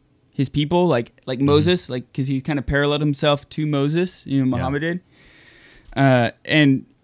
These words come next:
Speaker 1: so John cla-, like, claims that the Muslims answered that Muhammad received the Quran in his sleep, in which John,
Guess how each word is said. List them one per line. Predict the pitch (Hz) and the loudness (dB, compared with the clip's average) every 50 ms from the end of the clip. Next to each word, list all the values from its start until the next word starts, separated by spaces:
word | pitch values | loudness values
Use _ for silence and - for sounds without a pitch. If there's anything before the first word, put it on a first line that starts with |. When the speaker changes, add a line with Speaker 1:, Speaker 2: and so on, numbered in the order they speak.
| _ _ _ _ _ - | _ _ _ _ _ -8
Speaker 1:
so | - - 208 180 165 | 0 4 6 6 6
John | 156 135 165 165 170 175 | 6 6 4 6 6 4
cla-, | 180 190 - - - - | 2 0 -2 -6 -10 -6
like, | - 135 139 123 - _ _ _ - | -4 -2 -2 -2 -4 _ _ _ -8
claims | - 190 185 185 175 | -2 0 2 2 2
that | 170 | 2
the | 143 147 | 2 2
Muslims | 143 143 147 160 165 165 139 127 | 4 4 4 4 2 0 0 0
answered | - - 151 156 160 - - 165 156 139 135 | -2 0 2 2 2 2 0 0 0 2 0
that | 143 131 | 0 0
Muhammad | 131 135 123 - 160 180 208 214 175 | 0 -2 -2 0 0 2 2 2 2
received | 175 165 - - - 196 196 175 151 147 | 2 0 0 0 0 0 0 0 0 -2
the | 151 | -4
Quran | 139 - 156 156 151 151 151 147 - | -2 -2 0 2 4 4 4 2 0
in | - 131 135 | 0 0 2
his | 139 131 131 113 | 2 2 0 -2
sleep, | - - - - - 143 143 139 117 - - - - _ _ _ _ _ _ _ _ _ _ _ _ _ _ _ _ _ _ _ _ _ _ - | -2 -4 -6 -6 -4 -4 -4 -4 -4 -6 -10 -18 -20 _ _ _ _ _ _ _ _ _ _ _ _ _ _ _ _ _ _ _ _ _ _ 2
in | - 156 165 | 4 4 6
which | 170 165 143 - - - 139 143 _ _ _ 156 147 | 6 4 4 2 -4 -12 -14 -16 _ _ _ -12 -6
John, | 139 135 151 151 156 156 160 160 - | 0 2 4 4 4 4 2 0 -2